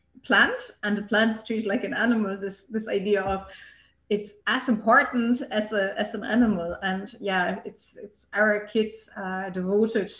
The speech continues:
uh, to rescue the world and do not eat meat and convince us then and there and say, "That would have been a beautiful living animal, Mama."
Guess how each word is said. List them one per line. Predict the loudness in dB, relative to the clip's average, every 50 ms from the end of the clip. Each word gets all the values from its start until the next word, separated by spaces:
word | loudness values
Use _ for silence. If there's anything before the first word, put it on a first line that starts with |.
| -18 -16 -12 -8
uh, | -6 -4 -4 -4 -4 -6 -8
to | -6 -6 -4 -4 -4 -6 -6 -8 -12 -10 -6
rescue | -4 -4 -4 -4 -4 -4 -2 0
the | 0 0 0
world | 0 0 0 2 0 0 -2 -4 -6 -8
and | -8 -8 -8 -8 -8
do | -8 -6
not | -4 -4 -4 -6 -6
eat | -8 -8 -8 -10 -10 -10
meat | -8 -6 -4 -4 -4 -4 -6 -8 -12 _ -18 -14
and | -12 -10 -10 -10 -10 -12 -14 _ _ _ _ _ _ _ _ _ _ _ _ _ _
convince | 4 6 8 8 8 8 8 8 8 6 6
us | 4 0 0 0 0 2
then | 2 4 4 4
and | 2 0 0
there | 0 0 0 0
and | 0 0
say, | 0 0 0 -2 -2 -6 -12 -16 _ _ _ _ _ -4
"That | -4 -4 -4 -2 0
would | 0 0
have | 0 -2 -4 -4
been | 0 2 2 4 2
a | 0
beautiful | -2 -2 -2 -2 -2 -2 -2 -4 -4 -4 -4 -2
living | -2 0 0 0 0 -2 -2 -2
animal, | -2 0 0 2 2 2 4 4
Mama." | 4 4 4 2 2 0 0 -2 -4